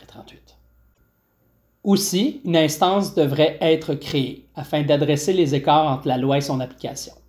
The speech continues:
avec comme outil de travail le cadre de référence en matière d'application de la P trente-huit, publié en deux mille dix-huit par le ministère de la Santé et des Services sociaux.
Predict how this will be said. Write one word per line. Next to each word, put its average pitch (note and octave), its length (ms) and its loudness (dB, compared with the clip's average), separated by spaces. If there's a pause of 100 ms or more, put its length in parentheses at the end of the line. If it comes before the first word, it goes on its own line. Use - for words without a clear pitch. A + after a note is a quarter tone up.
(460)
avec C#3+ 240 -2
comme - 200 2
outil C#3+ 220 -2
de - 60 -20
travail C#3+ 420 2
le C3+ 80 0
cadre D3+ 280 0
de C#3+ 40 0
référence C3+ 540 -4
en C3+ 60 -4
matière B2+ 360 -6
d'application C3 600 -6
de C3 60 0
la B2+ 80 -4 (880)
P C#3 140 -4
trente-huit, C#3 540 -8
publié C#3 420 0
en C3+ 80 0
deux C3+ 140 0
mille C3+ 180 0
dix-huit C3 400 -4
par B2 140 -2
le B2 80 -6
ministère C3 340 -4
de C3 60 -4
la A#2+ 100 -6
Santé C3 300 -8
et C#3+ 40 -2
des C3 100 0
Services B2+ 320 -10
sociaux. - 280 -12